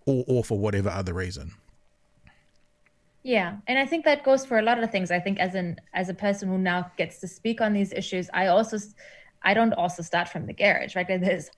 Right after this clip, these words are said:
Speaker 2: there's decades and generations of people who've done this work, whose shoulders people like me stand on, and
Speaker 1: Yep.
Speaker 2: that's why we can do this work in this particular moment in time in these ways that we can do it. Um, so I think that also needs acknowledging, 'cause this is work that's been,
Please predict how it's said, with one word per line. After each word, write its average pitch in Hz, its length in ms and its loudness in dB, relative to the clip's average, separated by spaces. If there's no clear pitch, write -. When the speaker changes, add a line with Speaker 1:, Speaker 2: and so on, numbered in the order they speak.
Speaker 2:
there's 202 240 2
decades 220 640 2
and 196 120 4
generations 202 720 2
of 196 140 -2
people 202 260 -2
who've 185 200 -4
done 185 200 0
this 165 220 -6
work, 165 300 0
whose 185 340 -6
shoulders 185 640 0
people 196 220 -2
like 180 180 -2
me 180 140 -2
stand 180 500 -2
on, 165 220 -4
and 170 100 0
Speaker 1:
Yep. 190 80 4
Speaker 2:
that's - 200 -4
why 175 100 -2
we 175 100 -4
can 170 320 -4
do 208 80 -14
this 185 260 -6
work 175 440 -2
in 202 100 0
this 202 140 2
particular 202 480 -2
moment 185 320 -2
in 175 100 -4
time 185 220 -2
in 180 140 0
these 220 260 2
ways - 260 -10
that - 100 -6
we 170 120 -8
can 170 200 -6
do 170 180 -8
it. - 180 -14
Um, 170 320 -2
so 214 100 2
I - 20 6
think 220 180 4
that 202 200 6
also 202 320 0
needs 180 400 -4
acknowledging, 175 580 -4
'cause 180 100 -6
this 214 160 -8
is 185 140 -8
work 180 240 -2
that's 180 180 -10
been, 170 380 -4